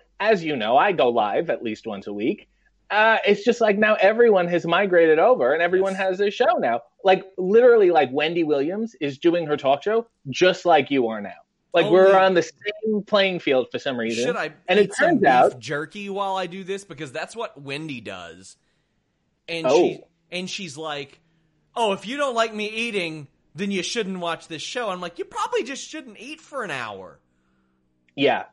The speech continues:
Speaker 1: Yeah, it would be like you should be eating before. Like, what are you doing before?
Speaker 2: Yeah.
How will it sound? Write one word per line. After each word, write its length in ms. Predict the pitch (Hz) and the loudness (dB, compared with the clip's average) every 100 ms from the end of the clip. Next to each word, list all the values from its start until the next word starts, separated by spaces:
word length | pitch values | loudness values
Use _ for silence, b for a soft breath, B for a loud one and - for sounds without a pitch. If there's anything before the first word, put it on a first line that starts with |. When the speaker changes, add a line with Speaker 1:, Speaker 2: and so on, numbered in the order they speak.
| _ | _
Speaker 1:
Yeah, 200 | 143 143 | 0 2
it 60 | 143 | 4
would 160 | 165 151 | 2 0
be 180 | 208 180 | -4 0
like 220 | 180 180 | -2 0
you 80 | 190 | -4
should 260 | 247 196 | -4 -6
be 260 | 214 226 233 | -4 -2 -2
eating 280 | 247 202 156 | -2 -2 -4
before. 300 | 147 208 202 | -6 0 0
Like, 100 | 170 | 2
what 160 | 233 | 2
are 40 | 240 | 2
you 80 | 220 | 2
doing 300 | 233 220 196 | 2 2 0
before? 520 | 190 220 240 120 - _ _ _ _ _ _ _ _ | 0 2 4 2 -2 _ _ _ _ _ _ _ _
Speaker 2:
Yeah. 300 | 107 117 131 | -20 -20 -20